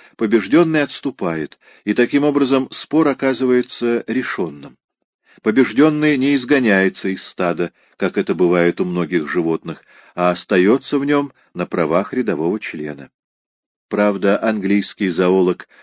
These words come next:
Робин Пеллеу, изучавший жирафов в Серенгети, считает, что состав стада очень непостоянен.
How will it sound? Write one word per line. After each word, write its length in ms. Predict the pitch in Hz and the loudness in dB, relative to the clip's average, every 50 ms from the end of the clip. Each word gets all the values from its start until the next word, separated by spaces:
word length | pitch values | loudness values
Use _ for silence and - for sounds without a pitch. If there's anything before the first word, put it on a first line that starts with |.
| _ - | _ -6
Робин 520 | - 87 98 101 95 87 92 90 87 85 | 0 4 4 4 4 4 0 -2 -2 -4
Пеллеу, 760 | - - 123 131 135 123 113 101 87 82 76 71 71 71 - _ _ _ - - _ - | -6 0 2 2 2 2 2 0 0 -2 -2 -4 -6 -8 -10 _ _ _ -20 -20 _ -8
изучавший 720 | 87 76 92 98 95 - 110 101 90 85 - - 95 90 | -8 -4 -4 -6 -2 0 0 0 0 0 -2 -2 -2 -2
жирафов 680 | 76 90 95 85 87 85 82 - - 82 - - _ _ _ _ _ | 0 0 0 2 2 0 0 -2 -8 -12 -12 -14 _ _ _ _ _
в 80 | _ - | _ -8
Серенгети, 760 | - 98 85 85 80 85 80 87 120 131 127 - - 76 - _ _ _ _ _ - _ | -6 -4 -4 -2 -4 -4 0 2 2 2 2 -2 -14 -18 -18 _ _ _ _ _ -20 _
считает, 600 | - - - - 110 - 123 117 113 110 104 - - | -14 -12 -6 -6 -4 -2 0 0 2 2 0 -2 -4
что 240 | - - - 110 | -10 -4 -4 -4
состав 500 | 98 - 113 107 - - - 110 107 - | -2 -2 -6 -8 -8 -4 -2 -2 -2 -2
стада 400 | - - - 117 113 110 104 107 | -4 -8 -4 -2 -2 0 0 -2
очень 360 | - - 113 110 - - 110 110 | -2 -2 -6 -6 -6 -8 -8 -8
непостоянен. 880 | 113 107 - 117 - - - 131 123 123 117 98 85 76 73 69 64 | -8 -8 -8 -10 -12 -6 -2 0 2 2 2 2 0 -4 -8 -16 -18